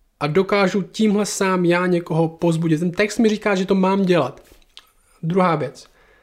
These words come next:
Přemýšlím o tom, co udělá Bůh s touto zemí a s mým životem a se mnou mimo tenhle život. Mimo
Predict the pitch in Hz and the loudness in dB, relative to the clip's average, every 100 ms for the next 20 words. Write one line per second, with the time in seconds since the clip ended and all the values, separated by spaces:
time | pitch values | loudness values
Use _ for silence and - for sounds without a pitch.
0 | _ _ _ _ _ - - 233 262 262 | _ _ _ _ _ -6 0 4 4 2
1 | 240 233 196 190 170 170 226 - 196 190 | 0 0 0 0 0 -2 -6 -8 -4 0
2 | 220 226 214 165 175 185 - - 190 190 | 0 2 0 0 -2 -4 -6 -2 0 2
3 | 208 180 156 143 131 151 _ _ _ _ | 2 2 2 0 -4 -10 _ _ _ _
4 | - - - 175 208 220 175 185 170 170 | -16 -10 0 4 4 4 4 2 2 0
5 | 165 165 - 180 165 151 151 - - _ | 0 0 0 2 2 2 0 -4 -20 _
6 | - 151 160 185 185 180 180 _ _ - | -6 0 4 4 4 2 -2 _ _ 0
7 | 160 151 165 156 139 135 - - - 151 | 0 0 -2 -2 -2 -4 -6 -16 -6 0
8 | 156 180 185 180 175 | 2 4 2 2 -2